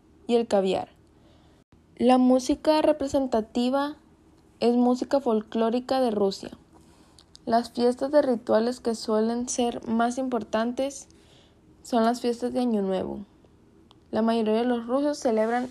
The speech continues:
el primero de enero. La Navidad se festeja el siete de enero según el calendario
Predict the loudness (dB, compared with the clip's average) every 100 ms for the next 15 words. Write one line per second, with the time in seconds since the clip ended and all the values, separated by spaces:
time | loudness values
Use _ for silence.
0 | -6 -6 -2 -2 0 0 0 0 -2 -6
1 | -10 _ -20 -20 -20 -20 -20 -20 -20 _
2 | _ _ _ -20 -14 0 2 4 2 2
3 | 2 2 0 -4 -2 -2 -2 -2 -2 -4
4 | -2 -2 0 -2 0 -2 -4 -4 -2 -2
5 | -2 -4 -2 -2 -2 -2 0 0 0 -2
6 | -4